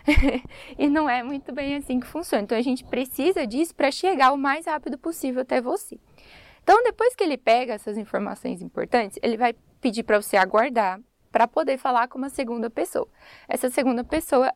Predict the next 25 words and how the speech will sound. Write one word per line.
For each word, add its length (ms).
é 80
o 60
médico 400
regulador. 500
Então, 180
ele 160
vai 160
te 100
fazer 240
perguntas-chave, 1200
que 100
isso 200
vai 160
cri-, 380
criando 500
um 40
fluxograma 720
pra 180
gente 280
decidir 400
qual 240
a 40
gravidade 560
daquele 340
caso, 480